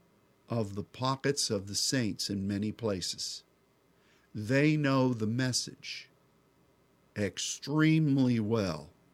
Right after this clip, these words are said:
And, um, it's a strange thing that,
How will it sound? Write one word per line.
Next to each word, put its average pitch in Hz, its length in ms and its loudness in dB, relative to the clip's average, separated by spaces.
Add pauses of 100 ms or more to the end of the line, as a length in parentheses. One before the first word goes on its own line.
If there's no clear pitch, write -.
(1160)
And, 104 520 0 (1300)
um, 95 720 -6 (2500)
it's 117 260 -4
a 107 60 -2
strange 151 520 2
thing 135 380 2
that, 101 160 -4